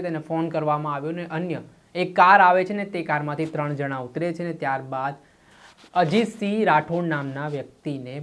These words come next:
માર મારવામાં આવે છે. જો કે આ ઘટનાને લઈને ત્યાં અજીતસિંહ રાઠોડના પરિવારને જાણ થતાં તેઓ પણ તાત્કાલિક ઘટના સ્થળે દોડી આવે છે, જેમાં ધમા બારડ અને જે Mercedes કાર ચાલકો હતા ત્યાંથી તેઓ નાસી જાય છે. ત્યારબાદ આ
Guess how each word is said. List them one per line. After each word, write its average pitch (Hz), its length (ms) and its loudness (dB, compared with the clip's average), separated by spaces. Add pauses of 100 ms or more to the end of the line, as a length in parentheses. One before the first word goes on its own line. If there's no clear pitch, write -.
માર 131 180 -6 (120)
મારવામાં 117 420 -10
આવે 113 140 -14
છે. 120 80 -16 (260)
જો 147 100 -8
કે 196 100 4
આ 190 100 6
ઘટનાને 180 500 0
લઈને 143 340 -6 (520)
ત્યાં 185 360 2 (120)
અજીતસિંહ 175 640 -4
રાઠોડના 165 580 0
પરિવારને 156 420 2 (100)
જાણ 151 200 0
થતાં 151 240 -2
તેઓ 143 160 -4
પણ 156 160 -6
તાત્કાલિક 151 460 -4
ઘટના 160 320 -2
સ્થળે 151 260 -2
દોડી 151 300 0
આવે 147 180 -2
છે, 170 140 -6
જેમાં 156 260 -6
ધમા 151 260 0
બારડ 170 340 2
અને 180 140 -2
જે 180 140 -2
Mercedes 175 560 -2 (320)
કાર 185 140 4 (100)
ચાલકો 175 380 2
હતા 180 260 -2
ત્યાંથી 151 320 -4 (160)
તેઓ 160 160 0 (140)
નાસી 131 360 -6
જાય 120 160 -8
છે. 127 140 -14 (460)
ત્યારબાદ 180 720 8 (300)
આ 214 100 8